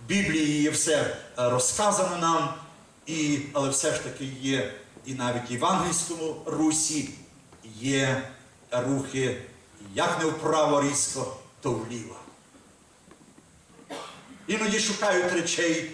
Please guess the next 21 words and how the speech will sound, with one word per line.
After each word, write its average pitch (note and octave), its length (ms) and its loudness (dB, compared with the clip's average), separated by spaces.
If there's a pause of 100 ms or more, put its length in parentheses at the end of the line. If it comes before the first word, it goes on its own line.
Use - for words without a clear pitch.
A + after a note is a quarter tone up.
які D3 300 -2
не G#3 180 0
на - 180 0
користь. - 400 -2 (1080)
Іноді F3 360 0
моляться E3+ 420 2
про D#3+ 180 2
речі, D#3+ 420 0 (140)
які E3 320 0
зовсім F#3+ 500 2
не B2+ 80 -4
відповідають A#2+ 720 -4
Євангелію. C3 360 -4 (2250)
Христос - 880 2 (360)
дав D3+ 240 2
чітку B3 460 -2
вказівку, F3+ 640 -2 (300)
що G#3 380 2
найперше E3 600 0
треба C#3 500 -2
шукати. - 440 -8